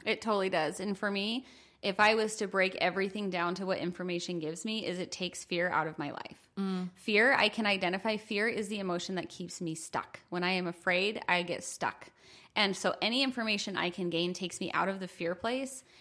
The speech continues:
Speaker 1: and gives me tools to do something with the
Speaker 2: Mm,
Speaker 1: things.
Speaker 2: I love that.
Speaker 1: And for me, that is always the goal.
Speaker 2: Yeah.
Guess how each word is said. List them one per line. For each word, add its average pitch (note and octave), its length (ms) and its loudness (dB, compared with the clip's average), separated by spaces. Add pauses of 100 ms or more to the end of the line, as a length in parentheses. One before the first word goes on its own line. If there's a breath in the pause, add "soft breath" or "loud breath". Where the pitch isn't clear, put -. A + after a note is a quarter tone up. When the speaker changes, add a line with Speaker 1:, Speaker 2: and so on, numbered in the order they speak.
(120 soft breath)
Speaker 1:
and F#3+ 140 0
gives G3 200 0
me A3 140 -2
tools F#3 340 -2
to G3 200 -6
do F#3 220 -4
something D#3+ 520 -4
with D#3 280 -4
the D#3+ 80 -12
Speaker 2:
Mm, F#3 80 -4
Speaker 1:
things. F3 340 -2
Speaker 2:
I F3+ 80 -2
love E3 240 0
that. C#3+ 240 -2 (160)
Speaker 1:
And G3 280 4 (140)
for - 160 -4
me, G#3 180 0
that G3 280 6
is F3 160 -2
always D#3 580 -2
the D#3+ 120 -6
goal. - 340 -4
Speaker 2:
Yeah. F#3 300 2